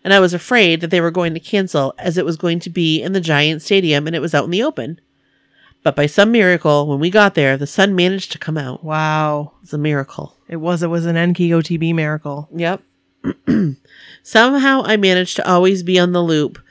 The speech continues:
Speaker 1: as far as Joe and Jordan's solo career. Went to see Jordan in Seaside Heights and Max-, Maxell's in Hoboken.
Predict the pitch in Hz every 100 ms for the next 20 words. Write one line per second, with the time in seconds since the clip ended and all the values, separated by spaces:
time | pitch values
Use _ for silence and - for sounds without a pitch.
0 | - - - 156 - 170 160 160 - 143
1 | - - _ - 156 180 165 160 - 165
2 | 151 165 151 147 147 147 - 143 135 135
3 | 156 135 - 147 - _ _ _ 156 175
4 | 214 - 311 254 196 190 226 220 - 175
5 | - 233 - 214 156 170 - - 180 180
6 | 165 160 156 - 185 - 160 170 226 -
7 | 277 285 311 - - _ _ - - -
8 | 185 185 170 208 156 123 - 143 226